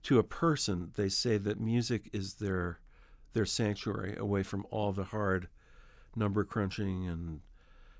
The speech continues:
problem sets and everything else that they have going, that, that for them,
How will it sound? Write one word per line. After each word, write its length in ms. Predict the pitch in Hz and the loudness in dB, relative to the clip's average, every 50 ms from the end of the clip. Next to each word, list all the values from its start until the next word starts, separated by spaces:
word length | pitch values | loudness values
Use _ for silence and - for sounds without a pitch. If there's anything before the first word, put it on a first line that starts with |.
| - - | -8 0
problem 400 | - 127 113 117 113 113 107 104 | 4 6 6 6 6 4 2 0
sets 460 | - - 113 101 98 95 - - - | 0 0 0 2 0 0 -2 -4 -6
and 160 | 95 90 90 | -6 -6 -4
everything 400 | 104 101 101 101 92 - 104 101 | -6 -4 -2 -4 -2 -2 -2 -2
else 220 | 98 98 95 - | -2 -2 -4 -4
that 160 | - 98 92 - | -6 -8 -8 -6
they 140 | 95 95 | -8 -8
have 260 | 87 90 90 90 90 92 | -6 -6 -8 -8 -8 -8
going, 400 | 95 92 90 87 87 87 87 - - 101 | -6 -6 -6 -6 -6 -8 -10 -10 -10 -8
that, 180 | 101 95 87 - - - - - - - - - - - - - | -6 -6 -6 -8 -12 -20 -20 -20 -20 -20 -20 -20 -20 -20 -14 -6
that 180 | - 101 87 78 - - | -4 -4 -4 -4 -6 -12
for 200 | - - - 113 | -6 0 0 2
them, 600 | 95 104 117 117 117 113 110 110 110 113 107 107 | 4 4 4 4 4 4 2 0 -2 -4 -6 -8